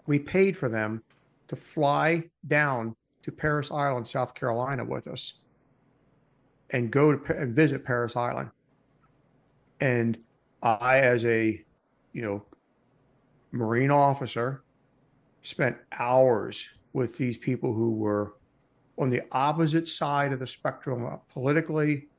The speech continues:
as well as, um, how we viewed the country,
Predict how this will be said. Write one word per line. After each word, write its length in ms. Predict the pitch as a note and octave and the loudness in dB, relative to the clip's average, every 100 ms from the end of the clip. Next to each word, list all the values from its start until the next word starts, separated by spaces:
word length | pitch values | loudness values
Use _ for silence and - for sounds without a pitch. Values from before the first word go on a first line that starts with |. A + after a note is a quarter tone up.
| _ | _
as 180 | - A2 | -10 -6
well 360 | B2 C3 B2+ C3+ | 0 2 2 0
as, 500 | A#2 A2+ A2 A2 - _ _ _ _ _ | -2 -2 -4 -6 -10 _ _ _ _ _
um, 500 | - G2 G2 F#2+ F#2 E2 _ _ _ - _ _ _ | -6 -4 -4 -6 -8 -12 _ _ _ -20 _ _ _
how 200 | - D3 | 2 4
we 180 | C#3+ C3+ | 4 2
viewed 420 | A2+ - C3+ C#3+ | -2 -6 -8 -6
the 60 | A#2+ | -8
country, 580 | - D#3 D#3 - - | -6 -6 -6 -10 -14